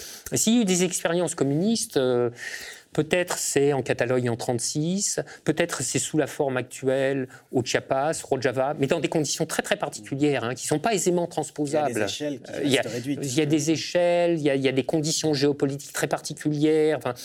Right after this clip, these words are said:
Speaker 1: et puis c'est des communautés d'emblée électives. Tu vois, les gens sont partis occuper une certaine région et ils sont partis tous habités par la même vision de la politique, de la forme de vie qu'ils désiraient. C'est pas comme ça que les choses se passeraient, euh, ici et maintenant, comme tu dirais.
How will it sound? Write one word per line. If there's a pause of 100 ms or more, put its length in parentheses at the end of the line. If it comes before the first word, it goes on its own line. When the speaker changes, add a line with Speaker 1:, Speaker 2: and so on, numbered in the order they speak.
(200)
Speaker 1:
et
puis
c'est
des
communautés
d'emblée
électives.
Tu
vois,
les
gens
sont
partis (260)
occuper
une
certaine
région (260)
et
ils
sont
partis
tous
habités
par
la
même
vision
de
la
politique,
de
la
forme
de
vie
qu'ils
désiraient. (180)
C'est
pas
comme
ça
que
les
choses
se
passeraient,
euh, (260)
ici
et
maintenant,
comme
tu
dirais.